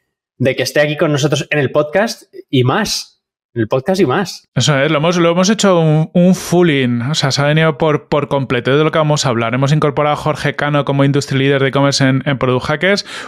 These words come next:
Speaker 2: un referente de la industria del, del e-commerce.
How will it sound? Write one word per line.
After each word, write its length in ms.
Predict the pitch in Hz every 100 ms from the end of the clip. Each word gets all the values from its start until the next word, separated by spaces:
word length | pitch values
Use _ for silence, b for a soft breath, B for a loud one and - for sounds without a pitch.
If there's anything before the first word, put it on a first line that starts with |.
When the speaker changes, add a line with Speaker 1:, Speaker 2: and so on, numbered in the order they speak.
| -
Speaker 2:
un 180 | 160 165
referente 560 | 156 - 143 151 143
de 80 | 139
la 100 | 143
industria 420 | 139 139 139 143
del, 440 | 139 135 135 139 147
del 140 | 131
e-commerce. 540 | 131 151 151 180 170